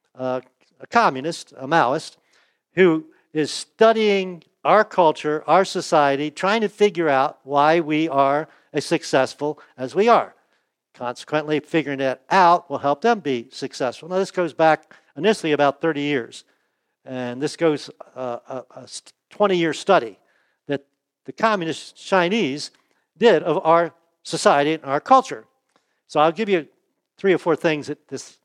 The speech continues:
this man said they observed, they understood from us. One of the things we asked looking at, into was what accounted for the success, in fact, the preeminence of the West all over the world.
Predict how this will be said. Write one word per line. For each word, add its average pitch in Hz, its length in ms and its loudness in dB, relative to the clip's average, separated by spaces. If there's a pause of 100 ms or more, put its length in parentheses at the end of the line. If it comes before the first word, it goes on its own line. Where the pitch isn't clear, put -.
this 131 220 -10
man 131 360 -4 (760)
said 147 480 2
they 170 240 4
observed, 127 800 -6 (580)
they 135 140 -6
understood 135 460 -4
from 131 260 -16
us. - 400 -10 (380)
One 175 160 0
of 254 80 4
the 240 60 0
things 214 280 0
we 165 140 -2
asked 165 420 2
looking 175 340 -2
at, 165 180 -6 (460)
into 151 540 -4 (400)
was 165 440 4
what 170 300 0
accounted 175 500 -2
for 180 100 -6
the 202 140 -2
success, 156 800 -2
in 151 160 -8
fact, 160 380 2
the 165 100 -4
preeminence 202 880 0 (340)
of 160 120 0
the 185 80 4
West 190 380 4
all 160 180 4
over 156 120 2
the 170 120 -2
world. 123 340 -2